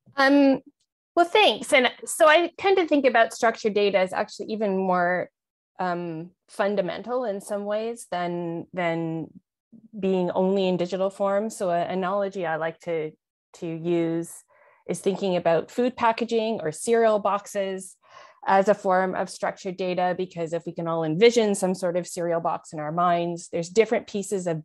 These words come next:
data actually on different parts of that cereal box. So we have frequently nutritional information that might have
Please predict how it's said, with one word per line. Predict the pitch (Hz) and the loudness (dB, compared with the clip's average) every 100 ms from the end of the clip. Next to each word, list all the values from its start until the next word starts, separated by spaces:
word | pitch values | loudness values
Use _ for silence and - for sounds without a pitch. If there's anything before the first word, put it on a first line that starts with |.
| - | -6
data | 151 190 208 269 - | -4 0 0 0 -2
actually | 254 - 311 | -6 -6 -6
on | 254 170 | -4 -4
different | 170 190 202 | -6 -8 -8
parts | - - - | -4 -4 -4
of | 233 | -4
that | 226 - | -2 -2
cereal | 254 233 226 | 0 0 0
box. | 220 214 - - | 0 0 -2 -8
So | 165 | -6
we | 165 | -6
have | 147 151 - _ - _ _ _ | -6 -8 -10 _ -20 _ _ _
frequently | - 170 170 - 156 | -4 -2 0 0 2
nutritional | 156 151 156 359 - 247 185 | 2 0 0 -4 -2 0 0
information | 185 175 175 156 151 - 151 143 | 0 0 0 -2 -4 -6 -6 -4
that | 156 - | -6 -4
might | 165 160 - | -6 -6 -4
have | 170 160 156 | 0 2 0